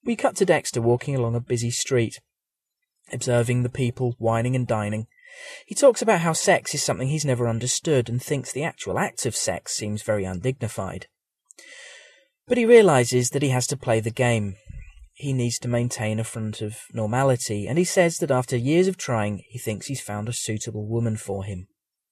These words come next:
And so we meet Rita, a woman who Deb rescued from a domestic dispute and was introduced to Dexter.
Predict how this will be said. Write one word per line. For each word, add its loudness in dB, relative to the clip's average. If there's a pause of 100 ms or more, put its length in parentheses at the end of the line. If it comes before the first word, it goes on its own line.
(400)
And -2
so 4
we 0
meet -2
Rita, 0 (1300)
a 0
woman 4
who 2 (220)
Deb 2
rescued 0
from -4
a -4
domestic -6
dispute -4 (100)
and -6
was 0
introduced 0
to -8
Dexter. -6